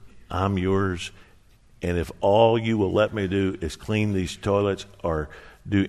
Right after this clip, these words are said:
anything for your glory, I, I just wanna glorify Christ." And that's when the Lord said, "Okay, now I can use you."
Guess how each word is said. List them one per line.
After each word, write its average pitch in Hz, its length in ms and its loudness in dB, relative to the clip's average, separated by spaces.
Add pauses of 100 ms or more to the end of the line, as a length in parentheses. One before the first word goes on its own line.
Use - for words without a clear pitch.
anything 120 520 0
for 104 100 -4
your 113 100 0
glory, 110 380 0
I, 95 300 -4 (200)
I 98 40 -4
just 95 240 -6
wanna 90 180 -4
glorify 87 540 -2 (320)
Christ." 71 440 -6 (280)
And 110 80 -2
that's 127 120 -4
when 120 100 0
the 98 60 0
Lord 95 160 0
said, 80 140 -2
"Okay, 85 340 -4
now 110 560 -2 (880)
I - 180 -6
can 85 180 -4
use 76 260 -6
you." 65 140 -12